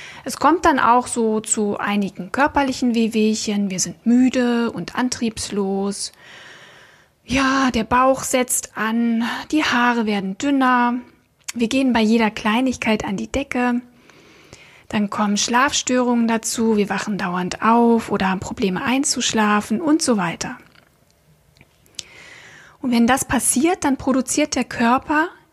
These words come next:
entweder zu wenig Hormone oder unverhältnismäßig viele aktive Hormone. Die Hormonspiegel liegen dann außerhalb der gesunden Norm und machen uns Probleme.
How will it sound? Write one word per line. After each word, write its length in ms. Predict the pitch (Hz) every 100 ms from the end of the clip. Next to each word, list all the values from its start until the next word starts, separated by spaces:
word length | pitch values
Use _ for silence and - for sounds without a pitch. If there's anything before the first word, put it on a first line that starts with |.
| _
entweder 500 | 233 247 240 233 214
zu 340 | - - 196 175
wenig 400 | 180 247 320 -
Hormone 520 | 294 285 294 302 330 311 - - - - - -
oder 480 | - 240 233 226 -
unverhältnismäßig 1600 | - 247 247 247 226 220 226 226 - - 240 226 220 - 214 -
viele 640 | - - 247 247 233 220 -
aktive 560 | 208 - 240 208 180
Hormone. 480 | - - - 320 247 - _ - - - - - - _ - _ _ -
Die 120 | 240
Hormonspiegel 680 | 220 208 285 320 - 285 269
liegen 320 | 226 240 220
dann 380 | 202 220 277 -
außerhalb 580 | - 240 277 247 240 233
der 120 | 220
gesunden 600 | 220 208 214 208 208 190
Norm 360 | 180 185 254 330
und 140 | 233
machen 280 | 208 214 -
uns 160 | 262 -
Probleme. 680 | - 294 233 196 175 -